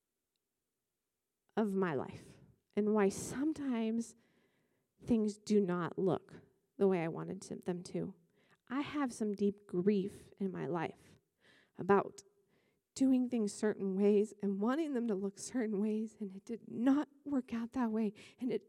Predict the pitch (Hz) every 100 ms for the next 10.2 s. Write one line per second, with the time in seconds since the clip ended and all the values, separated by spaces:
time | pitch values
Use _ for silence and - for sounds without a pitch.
0 | _ - 269 - 330 302 _ _ _ 254
1 | 262 247 - 262 - 254 208 214 - -
2 | 190 151 - - _ _ _ _ _ _
3 | _ _ _ - - - - 269 247 262
4 | 285 - 247 202 214 202 214 190 180 190
5 | _ _ _ _ _ _ _ _ _ _
6 | _ _ _ - 254 247 320 311 _ _
7 | 262 277 254 240 233 233 - _ - 247
8 | 233 240 226 233 233 233 233 247 240 226
9 | 226 240 - 220 - 240 - 240 233 226
10 | 214